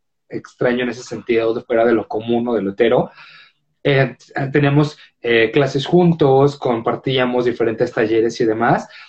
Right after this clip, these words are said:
Entonces, tú mismo, a través de tus acciones de seguridad y de hacer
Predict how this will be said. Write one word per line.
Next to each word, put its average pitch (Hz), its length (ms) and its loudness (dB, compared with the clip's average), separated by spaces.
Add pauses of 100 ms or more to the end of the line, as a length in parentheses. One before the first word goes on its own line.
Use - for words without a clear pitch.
(140)
Entonces, 143 460 0 (220)
tú 202 140 4
mismo, 190 720 4 (500)
a 127 200 2
través 135 420 4
de 180 80 2
tus 139 220 -4
acciones 123 420 -6
de 131 80 -2
seguridad 113 640 2
y 131 100 -8
de 123 100 0
hacer 139 480 0